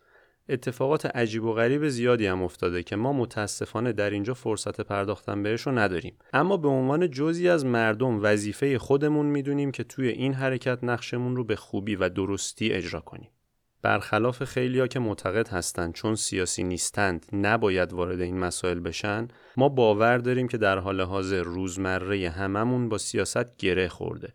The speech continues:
و اگر ما هم نریم سمتش، دیر یا زود سیاست گریبانمون رو خواهد گرفت.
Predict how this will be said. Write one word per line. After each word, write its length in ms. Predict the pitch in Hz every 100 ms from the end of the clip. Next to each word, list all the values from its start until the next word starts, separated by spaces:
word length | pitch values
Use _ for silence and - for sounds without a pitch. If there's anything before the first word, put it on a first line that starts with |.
| _
و 120 | 110 107
اگر 300 | 143 156 147
ما 280 | 127 123 139
هم 280 | 135 107 101
نریم 320 | 101 101 98
سمتش، 680 | - 101 98 - 131 135 - _ _
دیر 240 | 131 135
یا 220 | 120 107 101
زود 320 | 98 127 143
سیاست 760 | - - 110 104 - 135 131
گریبانمون 840 | - 101 98 101 113 120 123 120
رو 240 | 117 120 110
خواهد 420 | - - - -
گرفت. 520 | - - - - _